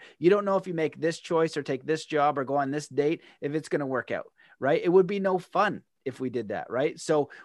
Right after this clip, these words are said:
we kinda, we come from this place of inner knowing, and we get to express that in the mystery. And we're all doing our own experiments. You know, we're all, we're all seeing what works and what doesn't. And so I feel like often we take it so serious and we're so attached to our one perspective,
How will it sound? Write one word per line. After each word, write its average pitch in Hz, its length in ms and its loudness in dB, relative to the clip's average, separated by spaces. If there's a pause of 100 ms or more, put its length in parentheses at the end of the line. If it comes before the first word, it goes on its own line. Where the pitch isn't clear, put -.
we 147 100 0
kinda, 170 480 2
we 156 120 -6
come 175 200 0
from 175 140 -4
this 151 140 -2
place 156 280 0
of 139 120 -4 (120)
inner 208 260 -2
knowing, 131 440 0
and 139 100 -6
we 147 80 0
get 160 200 0
to 147 160 -4
express - 720 -4
that 135 280 -2 (320)
in 160 160 0
the 151 60 -2
mystery. 185 340 -2
And 147 80 -2
we're 143 120 -2
all 185 300 4
doing 170 300 2
our 147 120 2
own 147 120 2
experiments. 135 760 -4 (340)
You 127 100 -6
know, 135 140 2
we're 139 160 0
all, 160 440 4
we're 147 220 0
all 151 300 2 (100)
seeing 170 340 -2
what 151 160 -2
works 151 280 0
and 139 100 -4
what 127 140 -4
doesn't. 139 320 0
And 127 120 -8
so 131 240 -2 (220)
I 135 60 -6
feel 175 160 2
like 156 180 0
often 156 380 0
we 139 80 -2
take 151 200 -2
it 127 120 -8
so 180 400 2
serious 151 720 0 (280)
and 143 160 -2
we're 139 120 0
so 175 320 0
attached 156 440 0
to 151 140 -2
our 139 100 4
one 139 440 -2
perspective, - 640 -6